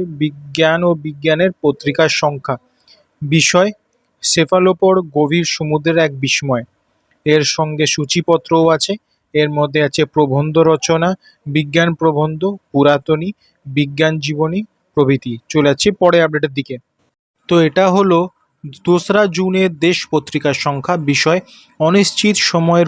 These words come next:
কবিতা। তারপর আর এটা হলো সতেরোই জুন পত্রিকার সংখ্যা, বিষয় হলো অপভাস।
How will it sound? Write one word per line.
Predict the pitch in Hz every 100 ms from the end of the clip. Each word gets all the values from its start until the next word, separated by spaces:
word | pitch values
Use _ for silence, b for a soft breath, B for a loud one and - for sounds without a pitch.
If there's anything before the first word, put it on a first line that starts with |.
| -
কবিতা। | 156 143 147 131 117 b b b b _ -
তারপর | 147 143 - 147 147 196
আর | 160
এটা | 151 175 160 220
হলো | 202 170 143 165
সতেরোই | - 156 143 160 165 165
জুন | 147 175
পত্রিকার | 160 151 151 151 165
সংখ্যা, | - 165 190
বিষয় | 165 139 156 151
হলো | 156 170 214 B B B B _
অপভাস। | 160 160 180 175 180